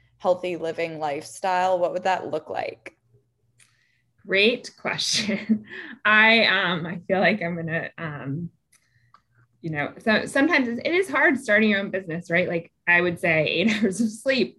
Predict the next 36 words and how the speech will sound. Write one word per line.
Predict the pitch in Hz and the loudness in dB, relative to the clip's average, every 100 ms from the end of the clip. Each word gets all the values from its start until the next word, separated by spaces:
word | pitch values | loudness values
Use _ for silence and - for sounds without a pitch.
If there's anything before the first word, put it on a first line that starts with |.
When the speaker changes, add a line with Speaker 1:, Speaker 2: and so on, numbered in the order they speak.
| - | -10
Speaker 2:
but | - | -4
I'm | 156 165 | -2 -2
definitely | 147 175 175 190 | -4 -6 -8 -8
not | 196 220 | -2 0
getting | 214 214 214 | 2 2 2
eight | 220 | 2
hours | 220 220 233 | 2 2 0
of | 220 | -6
sleep. | - 262 190 - - 185 | -6 -2 -2 -4 -6 0
Um, | 180 151 139 175 180 _ _ _ _ _ _ _ _ _ _ _ _ | 2 2 0 -4 -6 _ _ _ _ _ _ _ _ _ _ _ _
so | - 180 165 151 - | 0 2 4 2 2
I'm, | 170 156 | 2 2
that's | 170 170 | -2 -2
why | 170 165 | -4 -4
I | 160 | -4
kind | 165 151 | -2 -2
of | 135 | -4
chuckled | - 170 151 127 | -4 -4 -4 -4
is, | 147 175 - _ 180 | -4 -4 -8 _ -10
um, | 165 151 143 - - - | -6 -2 -2 -4 -8 -14
do | - 175 | -4 0
as | |
I | 165 | 0
say, | 170 160 156 | -2 -2 -2
not | 151 160 | 0 -2
as | 151 | -2
I | |
do. | 160 165 165 214 - _ _ - _ _ | -4 -2 -2 -2 -8 _ _ -20 _ _
Um, | 196 170 147 143 | 6 6 4 2
Speaker 1:
Yeah. | 151 170 - - - 359 339 - | -2 -2 -8 -20 -20 -18 -18 -8
Speaker 2:
but | 170 170 156 - - - - _ _ | 0 2 2 0 -12 -20 -20 _ _
yes, | 180 143 156 - | -2 0 -2 -2
definitely, | 175 - 226 214 214 202 | -2 -2 -4 -2 -4 -4
like, | 175 156 - | -6 -8 -10
prioritizing | 170 180 202 214 202 196 208 180 185 - - | -4 0 0 0 0 -2 -2 -8 -8 -14 -8
sleep. | 180 170 170 165 | 0 2 2 -2